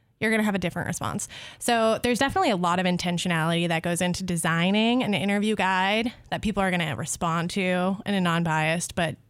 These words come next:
uh, a non-biased way, but still provides them, like, depth of, of answer. But I also did have to do a lot of soul searching around my,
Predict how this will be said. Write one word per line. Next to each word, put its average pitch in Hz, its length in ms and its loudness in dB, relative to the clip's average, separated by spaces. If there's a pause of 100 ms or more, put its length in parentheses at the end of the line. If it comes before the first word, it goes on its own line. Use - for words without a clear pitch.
(140)
uh, 170 260 -2 (500)
a 226 40 0
non-biased 220 540 2
way, 180 240 0 (160)
but - 240 -2
still 202 240 0
provides 165 420 0
them, 151 280 0
like, 151 260 -2
depth 165 320 -2
of, 175 180 -2 (320)
of 196 140 -4
answer. 240 540 2 (480)
But 202 100 4
I 202 80 4
also 214 320 2
did 185 640 0 (1080)
have 202 280 0
to 208 100 -2
do 180 120 2
a 170 60 4
lot 156 120 2
of 156 60 0
soul 156 160 -2
searching 151 460 -2
around 165 200 -2
my, 165 120 -2